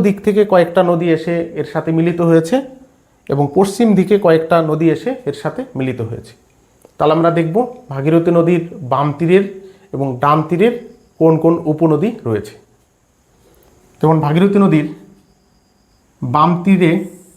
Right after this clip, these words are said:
রয়েছে জলঙ্গি নদী, আর একটা রয়েছে চূর্ণী নদী। তাহলে কি নদী আছে? জলঙ্গি নদী, আর একটা হচ্ছে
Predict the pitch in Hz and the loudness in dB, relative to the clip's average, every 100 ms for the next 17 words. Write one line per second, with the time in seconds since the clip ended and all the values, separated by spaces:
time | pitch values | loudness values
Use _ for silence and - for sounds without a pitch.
0 | - 143 165 165 180 180 160 143 160 185 | -4 2 2 2 -2 -2 -2 2 2 4
1 | 175 185 160 240 277 - - _ _ _ | 2 2 2 2 0 -6 -20 _ _ _
2 | _ _ _ _ - 151 151 160 160 165 | _ _ _ _ -2 -2 0 0 2 2
3 | 240 285 - - 139 120 113 107 - - | -2 -6 -4 -2 0 0 -4 -8 -12 -20
4 | _ _ _ _ _ _ _ _ _ - | _ _ _ _ _ _ _ _ _ -10
5 | 147 - 165 170 175 170 175 226 220 - | -8 -2 0 2 2 0 0 -2 -6 -12
6 | - - _ _ _ _ _ _ - - | -20 -20 _ _ _ _ _ _ -20 -18
7 | - - - - _ _ _ _ - - | -18 -20 -20 -20 _ _ _ _ -16 -16
8 | - - 190 180 127 147 160 165 170 160 | -18 -18 -10 -6 0 2 2 2 2 2
9 | 175 233 - - - - - - - _ | 2 0 -2 -18 -20 -20 -20 -20 -20 _
10 | _ - - - _ _ - - - - | _ -20 -20 -20 _ _ -16 -16 -16 -20
11 | _ - - - - - - 131 143 139 | _ -16 -14 -14 -20 -20 -18 -10 -6 -4
12 | - 151 - | 0 -2 0